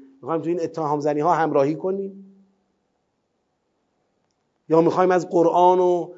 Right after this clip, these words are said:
سنت پیغمبر که این آقا داره بیان می‌کنه اطاعت کنیم؟ می‌خوایم چه کنیم؟ درسته من اگه بخوام فاصله گذاری کنم بین خودمون تا این سوره،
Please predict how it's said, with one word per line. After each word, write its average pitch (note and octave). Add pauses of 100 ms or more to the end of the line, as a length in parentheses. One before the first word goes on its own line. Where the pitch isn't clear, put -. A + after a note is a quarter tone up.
(120)
سنت E3+
پیغمبر E3
که F3
این F3
آقا E3
داره E3+
بیان D#3+
می‌کنه E3
اطاعت D#3+
کنیم؟ F#3 (1400)
می‌خوایم C3+
چه D#3
کنیم؟ F#3 (2750)
درسته A3+
من G3
اگه G3
بخوام F3 (400)
فاصله E3
گذاری D#3+
کنم F#3+
بین D#3+
خودمون E3
تا D#3+
این D#3
سوره، F3